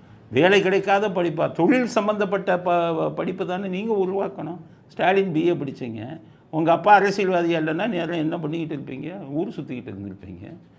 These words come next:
உங்க பையன் என்ன ஆச்சு? உங்க பையன் ஏதோ விஷுவல் கம்யூனிகேஷன், அவர் அரியர்ஸ் வச்சதுனால போச்சு.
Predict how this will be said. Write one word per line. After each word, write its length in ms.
உங்க 220
பையன் 340
என்ன 220
ஆச்சு? 440
உங்க 260
பையன் 320
ஏதோ 120
விஷுவல் 460
கம்யூனிகேஷன், 640
அவர் 180
அரியர்ஸ் 400
வச்சதுனால 600
போச்சு. 440